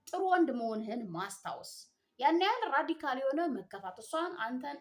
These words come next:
እንድትተው ያረከው ነገር እስከሌለ ድረስ አንዳች ጸጸት አንተ ጋር አይኖርም፣ እሷ ጋር እንጂ። ምን አይነት ወንድ እንዳመ-፣ እሱ እኮ በጣም መልካም ነው። እሱ እንደውም ይችን ሴት ሊሆን ይችላል ይሄ ህይወት አይመጥነውም ብላ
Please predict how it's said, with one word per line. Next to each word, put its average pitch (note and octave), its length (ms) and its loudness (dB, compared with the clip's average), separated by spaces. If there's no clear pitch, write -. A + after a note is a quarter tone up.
እንድትተው B3 600 -4
ያረከው A3+ 460 -2
ነገር A3+ 320 -4
እስከሌለ D#4+ 540 2
ድረስ E5 320 2
አንዳች F4 320 4
ጸጸት E4+ 260 -4
አንተ A#3+ 200 0
ጋር G3+ 160 0
አይኖርም፣ F3+ 360 -4
እሷ B3+ 180 -4
ጋር F#3+ 180 0
እንጂ። F#3+ 160 -6
ምን C#4 160 0
አይነት C4 380 -4
ወንድ G#3+ 260 -6
እንዳመ-፣ G3 340 -4
እሱ - 140 -14
እኮ - 200 -8
በጣም A3 440 -6
መልካም E3+ 400 -8
ነው። E3+ 120 -8
እሱ C#4 260 -6
እንደውም D4 340 2
ይችን D4+ 380 -2
ሴት C4+ 280 -4
ሊሆን B3+ 240 -2
ይችላል B3+ 380 -4
ይሄ B3 180 -6
ህይወት B3+ 320 -2
አይመጥነውም A3+ 640 -2
ብላ G4+ 100 0